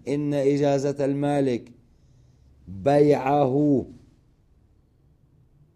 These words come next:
كاشفة، فيتبين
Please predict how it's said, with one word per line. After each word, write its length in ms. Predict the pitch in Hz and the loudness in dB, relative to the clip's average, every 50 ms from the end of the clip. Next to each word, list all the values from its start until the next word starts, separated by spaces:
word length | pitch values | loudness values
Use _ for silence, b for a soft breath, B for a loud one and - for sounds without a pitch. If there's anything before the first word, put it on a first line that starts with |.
| _ _ _ _ _ _ _ _ _ _ _ _ _ _ _ _ _ _ - _ - _ - - - - _ _ _ _ - - _ _ _ _ _ _ _ 151 | _ _ _ _ _ _ _ _ _ _ _ _ _ _ _ _ _ _ -20 _ -20 _ -20 -20 -20 -20 _ _ _ _ -20 -20 _ _ _ _ _ _ _ 0
كاشفة، 960 | 190 208 233 247 247 240 240 208 196 160 170 175 170 170 165 165 170 - - - _ _ _ _ _ _ _ _ _ _ _ _ _ _ _ _ _ _ _ _ _ _ _ _ _ _ _ _ _ _ | 4 4 6 4 4 2 0 -2 -2 2 2 4 4 4 2 0 -6 -10 -20 -20 _ _ _ _ _ _ _ _ _ _ _ _ _ _ _ _ _ _ _ _ _ _ _ _ _ _ _ _ _ _
فيتبين 960 | _ - 143 156 156 160 165 156 156 190 220 247 226 196 180 147 123 107 90 | _ -2 0 0 0 2 0 2 2 4 4 4 4 4 2 2 0 -4 -8